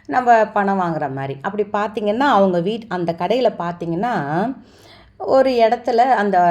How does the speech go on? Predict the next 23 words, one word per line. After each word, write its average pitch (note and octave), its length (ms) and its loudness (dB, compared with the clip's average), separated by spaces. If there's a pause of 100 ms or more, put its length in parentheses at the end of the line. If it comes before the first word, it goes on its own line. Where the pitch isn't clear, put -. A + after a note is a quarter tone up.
(180)
அந்த D#3 380 0
சாமி A#3+ 560 -2
பூஜை B3 460 -6
வச்சுக்கிற F#3 640 -2
இடத்துலயாவது F3+ 800 -4
ஒரு G3 180 0
மூட்டை A#3 440 -2
மாதிரி, E3+ 320 -8
சிகப்பு G#3+ 500 -6
கலர் D#3+ 280 -4
மூட்டை D#3+ 380 -8
மாதிரி C#3+ 340 -10
கட்டி D3 260 -12
வச்சிருப்பாங்க. C3 520 -14 (520)
அந்த A3 220 -2
சிகப்பு G#3+ 600 -2
கலர் F#3 400 -2
மூட்டையில F3+ 480 -4 (440)
என்ன B3 400 -2
இருக்குதுன்னு G#3 760 -2
எப்பயாவது F3+ 360 -2
யாராவது D#3+ 520 -4
கேட்டிருக்கீங்களா? C#3+ 680 -6